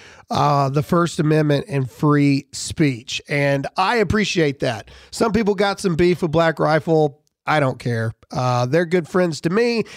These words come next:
And this entire country is based around, uh, not everybody thinking the same way that you do. And here's what I know. They've been loyal to me. I'm going to be loyal to them. Uh, they're a great group of guys. They're doing stuff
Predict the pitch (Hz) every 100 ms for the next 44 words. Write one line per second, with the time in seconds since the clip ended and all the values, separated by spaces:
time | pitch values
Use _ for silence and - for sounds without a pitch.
0 | - - 208 208 185 202 262 - - _
1 | - 208 185 233 240 240 226 - 240 208
2 | 208 202 196 151 151 208 214 185 165 165
3 | 202 208 - - _ _ _ 180 196 202
4 | 202 202 196 220 247 240 262 247 226 240
5 | 226 220 226 - 214 214 208 202 190 156
6 | 139 170 170 127 135 104 98 156 160 196
7 | 180 180 156 143 135 131 104 110 143 151
8 | 147 147 147 131 151 175 180 170 160 -
9 | 131 139 143 131 135 131 120 123 131 123
10 | 123 127 123 113 - 107 127 165 165 151
11 | 139 - - - - 160 151 156 190 156
12 | 180 190 160 180 160 156 151 143 123 135
13 | 156 160 147 - 156 139